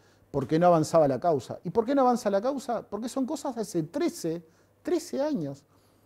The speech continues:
o, o, u once años. Cosas que se actuó conforme a derecho. Por eso estoy, mirá, estoy tranquilo, agradezco al Frente Amplio, agradezco a mi sector político que me respaldó, y como digo,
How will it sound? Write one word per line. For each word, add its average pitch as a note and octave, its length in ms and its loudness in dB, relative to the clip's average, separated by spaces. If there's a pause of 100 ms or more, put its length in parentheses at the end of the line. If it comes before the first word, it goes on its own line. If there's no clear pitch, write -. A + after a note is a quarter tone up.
(600)
o, E3+ 140 -10 (140)
o, A#3+ 220 2
u G3+ 260 2
once C4 340 2
años. G3 480 -6 (720)
Cosas - 240 -4
que G3+ 120 -4
se E3 100 -2
actuó D#3 180 0
conforme D#3 340 2
a C#3+ 40 2
derecho. D3 200 -2
Por - 100 -4
eso C#4+ 100 -2
estoy, B3 400 2
mirá, E3+ 380 2
estoy C4 240 2
tranquilo, A#3 560 0 (600)
agradezco D#3 600 8
al E3+ 80 6
Frente D3+ 320 0
Amplio, F3+ 480 -2
agradezco C#3+ 560 4
a F3 40 2
mi D#3 80 0
sector C#3+ 360 -4
político D3 420 -2
que C3+ 100 -2
me C3 100 -2
respaldó, C#3+ 560 -4 (520)
y F3+ 80 -8
como G#3+ 240 2
digo, D3+ 340 0